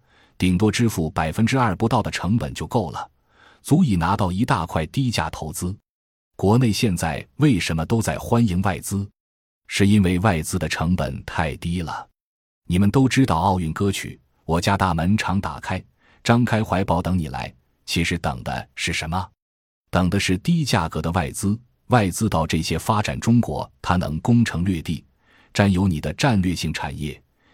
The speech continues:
因为你国内的投资价格高，它西方的投资价格低，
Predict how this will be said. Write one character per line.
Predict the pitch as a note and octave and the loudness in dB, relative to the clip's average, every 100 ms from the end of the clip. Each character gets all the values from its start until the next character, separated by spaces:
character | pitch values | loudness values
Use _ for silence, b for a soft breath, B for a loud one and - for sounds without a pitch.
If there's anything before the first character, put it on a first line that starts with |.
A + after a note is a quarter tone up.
| - | 2
因 | B2 | 6
为 | B2 | 6
你 | F2+ D#2 | 4 2
国 | - F2 A#2 | -2 2 4
内 | G#2+ | 2
的 | D2+ | 0
投 | - F2 F#2+ | -6 -4 -2
资 | G2 | -2
价 | G2 D2+ | -2 -4
格 | - D#2 | -4 -4
高， | F2 F#2 G#2+ b b b | -2 -2 -4 b b b
它 | F2 | -4
西 | E2 - G#2+ | -2 0 2
方 | F#2 | 2
的 | F2+ D2+ | 0 -4
投 | - F2 | -4 -4
资 | F#2 | -2
价 | G2 E2+ D2 | -2 -2 -4
格 | D2+ | -6
低， | D#2 G2 G#2+ | -2 0 0